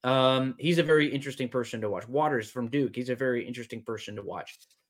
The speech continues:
Um, but specifically Walter Nolan and L T Overton, the two former five-star defensive linemen, those two people are gonna be very, very important in this next cycle. S-, they're gonna go somewhere. I think Walter Nolan is, is, uh,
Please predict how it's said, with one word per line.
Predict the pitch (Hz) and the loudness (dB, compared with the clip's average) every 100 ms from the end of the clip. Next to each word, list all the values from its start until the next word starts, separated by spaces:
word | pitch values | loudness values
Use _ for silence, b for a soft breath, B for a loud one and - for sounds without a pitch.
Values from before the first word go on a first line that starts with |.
| _ | _
Um, | - 117 113 - | -2 0 -2 0
but | 160 | -2
specifically | - 175 202 233 226 | 0 2 4 4 4
Walter | 165 139 170 175 | 4 6 6 4
Nolan | 160 135 135 139 | 2 2 2 2
and | 120 117 120 | 2 0 2
L | 131 | 0
T | 123 135 - | 0 -4 -2
Overton, | 107 117 107 101 | -2 -2 -6 -8
the | 98 | -10
two | - 127 | -10 -14
former | - 131 123 | -4 -2 0
five-star | 113 - 123 123 - 127 | -2 -2 -2 -2 0 0
defensive | 113 110 120 117 104 | 0 -4 -6 -6 -6
linemen, | 104 117 120 131 - _ _ _ - | -2 -2 -2 -4 -8 _ _ _ -18
those | 117 147 185 175 | 2 6 6 4
two | 196 | -2
people | 175 165 165 135 | 0 -2 0 2
are | 123 | 2
gonna | 120 123 | 2 -2
be | 113 117 110 - _ - | -2 -4 -6 -12 _ -18
very, | 117 113 135 160 170 | -16 2 4 6 4
very | 139 - 139 143 | 0 0 2 2
important | 131 117 123 127 113 | 0 0 -2 -2 -4
in | 110 | -8
this | 110 - | -8 -6
next | 117 101 - | -8 -8 -6
cycle. | 107 104 95 - _ _ _ _ - | -6 -6 -8 -10 _ _ _ _ -16
S-, | - - | -12 6
they're | 175 | 8
gonna | 175 196 | 10 8
go | 175 | 8
somewhere. | 175 135 113 | 6 4 4
I | |
think | 139 151 | 2 4
Walter | 160 180 185 | 6 8 6
Nolan | 160 156 147 131 | 4 4 2 0
is, | 117 - 123 | -2 -4 -2
is, | 123 117 | 0 0
uh, | 123 117 107 | -2 -2 -6